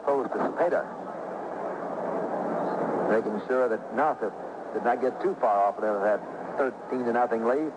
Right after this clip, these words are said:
Fastball, high and outside, ball three. Ernie, has Lolich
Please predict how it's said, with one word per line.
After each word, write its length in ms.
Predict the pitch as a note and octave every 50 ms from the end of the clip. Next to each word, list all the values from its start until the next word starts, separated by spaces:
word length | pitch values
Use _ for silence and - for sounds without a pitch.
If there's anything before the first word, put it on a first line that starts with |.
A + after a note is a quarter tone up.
| - - - - - - - - - - - - - - - - - - - - - - - - -
Fastball, 800 | D3 F#3 F3+ - D#3+ D#3 C#3+ C3 B2 A2+ G#2+ G#2 G2 F#2 F2+ -
high 140 | E3 G3
and 80 | G3+ G3+
outside, 360 | G3 F#3 - G3 F#3 F3+ F3+
ball 200 | - F3 F3 E3
three. 260 | - E3+ E3+ E3 C#3+ A2+ F#2+ - - - - - - - - - - - - - - - - - - - - - - - - - - - - - - - - - - - - - - - - - - - - - - - - - - - - - - - - - - - - - - - - - - - - - - - - - - - - - -
Ernie, 280 | C#3 E3 G3+ A3+ G#3+ F#3
has 120 | E3 C#3+ -
Lolich 340 | C3+ C#3 E3+ G3+ G#3+ G#3